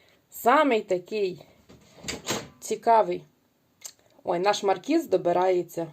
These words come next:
в кімнату. Так, закрила двері,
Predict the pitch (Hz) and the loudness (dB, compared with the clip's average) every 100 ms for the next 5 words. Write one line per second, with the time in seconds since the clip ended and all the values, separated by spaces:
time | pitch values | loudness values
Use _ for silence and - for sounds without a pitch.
0 | - - 160 156 139 - - _ _ _ | -12 -8 -4 -4 -4 -8 -20 _ _ _
1 | _ _ _ _ _ _ _ _ _ _ | _ _ _ _ _ _ _ _ _ _
2 | _ _ - 156 160 175 196 190 170 190 | _ _ -10 -6 -4 0 4 4 4 2
3 | 208 170 | 0 -4